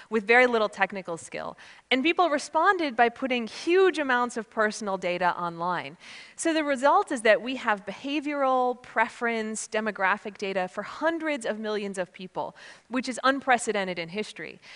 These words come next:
And as a computer scientist, what this means is that I've been able to build models that can predict all sorts of hidden attributes for all of you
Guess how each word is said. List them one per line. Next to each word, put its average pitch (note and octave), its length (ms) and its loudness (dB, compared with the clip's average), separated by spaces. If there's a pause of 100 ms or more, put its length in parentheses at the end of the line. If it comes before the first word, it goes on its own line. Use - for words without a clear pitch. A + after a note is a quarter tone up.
(180)
And A#3+ 180 4
as B3+ 80 4
a B3+ 60 -4
computer D4 360 0
scientist, C#4+ 760 -2
what A#3+ 160 2
this A#3+ 180 -8
means C4+ 280 -4
is A3+ 160 -6
that G3 300 4
I've D4+ 320 6
been B3 140 -4
able F#3+ 320 -4
to - 160 -8
build A#3 300 0
models G#3 440 0
that G3+ 140 -4
can A3 160 -8
predict A3 420 -8
all D4 240 4
sorts C4+ 400 -6
of G#3+ 120 -8
hidden C#4 340 -8
attributes F#3+ 640 -10
for - 200 -8
all A3 200 0
of F#3 100 -4
you F3+ 360 -8